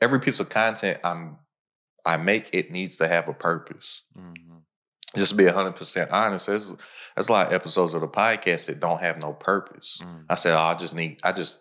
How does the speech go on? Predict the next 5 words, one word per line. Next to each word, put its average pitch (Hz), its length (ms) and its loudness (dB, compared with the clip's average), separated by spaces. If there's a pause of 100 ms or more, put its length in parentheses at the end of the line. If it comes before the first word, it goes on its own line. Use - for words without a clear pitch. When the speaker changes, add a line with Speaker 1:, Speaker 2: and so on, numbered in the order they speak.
Speaker 1:
need 78 320 -12
content." 90 580 -2 (200)
Speaker 2:
Mm-hmm. 82 460 -20 (220)
Speaker 1:
I'm 101 120 -2
like, 82 280 0